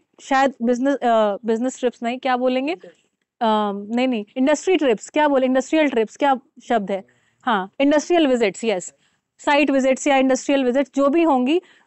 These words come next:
when you go there, what do you do? तो वो आपको एक्सपोज कर रहे होंगे, बता रहे होंगे, "भाई, हम ये ट्रे से ये यहाँ जाता है," मैंने तो देखी नहीं, मैं अज्यूम कर रही हूँ, "यहाँ पे बिस्किट पैकिंग होता है, ये होता है, वो होता है।" What do you do?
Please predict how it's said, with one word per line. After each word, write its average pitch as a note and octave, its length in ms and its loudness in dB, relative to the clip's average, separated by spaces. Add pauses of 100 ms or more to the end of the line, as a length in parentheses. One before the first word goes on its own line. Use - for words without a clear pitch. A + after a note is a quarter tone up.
when C4 260 2
you A4 320 2
go E4+ 180 2
there, D#4 340 2
what D4 200 2
do A4 180 2
you E4 160 2
do? G3+ 200 0 (580)
तो D#4 80 0
वो C#4+ 200 2
आपको G4 320 2
एक्सपोज G#4 460 0
कर F4+ 180 2
रहे F4 80 2
होंगे, E4 220 2
बता C#4+ 320 2
रहे C#4 100 2
होंगे, C#4+ 140 0
"भाई, C#4+ 180 2
हम C#4+ 220 2
ये C#4+ 140 2
ट्रे C#4 280 0
से C#4 280 2 (560)
ये C4+ 140 0
यहाँ C#4+ 260 2
जाता C4+ 340 2
है," C4+ 260 2
मैंने C4+ 220 -2
तो C4+ 80 -6
देखी C4+ 280 0
नहीं, D4 200 2
मैं C#4 300 0
अज्यूम C#4 360 0
कर C4+ 160 0
रही C4+ 100 2
हूँ, C#4 120 -2
"यहाँ C4 260 0
पे C#4 100 -2
बिस्किट C4 420 -2 (320)
पैकिंग C#4 400 2
होता C4+ 220 0
है, C4+ 120 2
ये C#4 140 2
होता C4+ 300 2
है, C4+ 100 2
वो C4+ 160 0
होता C4 200 0
है।" C4 140 -2 (560)
What D#4 240 0
do G#4+ 140 0
you G4+ 180 4
do? A3+ 280 0